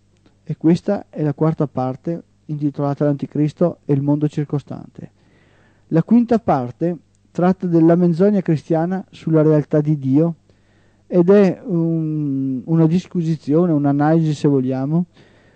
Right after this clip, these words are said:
eh, che parte dalla, eh, dall'analisi dei principi kantiani, mm, presi dalla critica alla ragion pura. In pratica Kant nella critica alla,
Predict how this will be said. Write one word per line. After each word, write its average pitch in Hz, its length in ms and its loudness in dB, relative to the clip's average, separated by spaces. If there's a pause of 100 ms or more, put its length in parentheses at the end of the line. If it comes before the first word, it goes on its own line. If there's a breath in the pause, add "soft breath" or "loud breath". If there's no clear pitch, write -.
(240 soft breath)
eh, 165 540 4
che - 180 0
parte 190 460 2
dalla, 156 540 4 (160)
eh, 123 460 -16 (1000)
dall'analisi 160 880 2
dei 147 180 4
principi 165 640 -2
kantiani, 147 880 -2 (680)
mm, 147 280 -10 (100)
presi 160 280 2
dalla 147 320 2
critica 160 360 0
alla 147 100 4
ragion 139 320 2
pura. 117 380 -6 (100)
In 135 100 -20
pratica 147 460 -6
Kant 147 360 -6
nella 139 180 -4
critica 151 360 -2
alla, 135 240 2